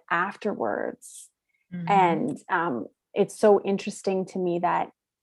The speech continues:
Speaker 1: you just were kinda talking about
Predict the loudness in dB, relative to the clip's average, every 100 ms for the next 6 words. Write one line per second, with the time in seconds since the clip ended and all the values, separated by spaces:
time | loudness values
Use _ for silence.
0 | _ _ -2 2 2 2 0 -6 -2 -2
1 | -2 -2 -4 -2 -2 -2 -2 -4 -2 -2
2 | -2 0 0 0 -2